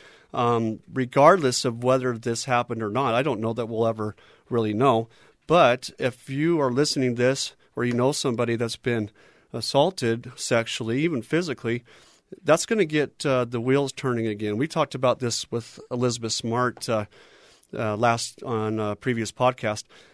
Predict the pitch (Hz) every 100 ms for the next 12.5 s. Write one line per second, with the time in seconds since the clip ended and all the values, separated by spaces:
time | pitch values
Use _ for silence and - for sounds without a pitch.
0 | - 131 147 151 139 185 165 123 120 127
1 | 120 113 - 120 120 117 - _ 269 135
2 | 131 139 160 185 139 - 123 117 - 127
3 | 120 113 - 123 110 101 110 117 _ _
4 | _ 127 117 - 196 214 135 117 113 -
5 | 110 - 135 - 127 117 - - 117 -
6 | 123 110 104 _ _ _ - - 113 107
7 | 107 110 113 117 107 107 - 131 120 135
8 | 127 110 104 107 95 - 143 147 110 110
9 | - - - _ - 131 120 120 117 110
10 | - 123 160 - 170 160 139 139 135 -
11 | 120 127 117 110 135 - 120 - 104 98
12 | - - 131 110 110